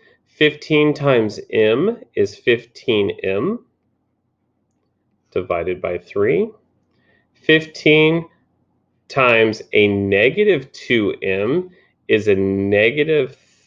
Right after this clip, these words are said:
thirty m divided by five. And then fifteen times one is fifteen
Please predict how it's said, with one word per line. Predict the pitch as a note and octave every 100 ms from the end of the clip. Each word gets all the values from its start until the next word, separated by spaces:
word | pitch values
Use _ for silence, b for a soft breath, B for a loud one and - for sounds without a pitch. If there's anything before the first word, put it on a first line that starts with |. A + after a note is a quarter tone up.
| -
thirty | A#2 A#2 A#2+ C3+ E3+ _
m | A2 G#2 A2 E3 G#3 _ _ _ _ _ _ _ _ _ _ _ _ _ _
divided | G#2+ F#2+ G2 G#2 G2
by | G2 F#2+
five. | - F#2+ F2+ F#2+ D#3+ G#3+ _ _ _ _ _ _ _ _ _ _ _ _ _ _ _ b b b b
And | B2 B2
then | B2 A2
fifteen | - D3+ D#3 - - D3+ D3
times | C#3 C#3 A2 G#2+ -
one | G2 G#2 B2+ E3+ F#3+
is | G#2 G2 -
fifteen | - G#2 - _ - E3 F3+ G3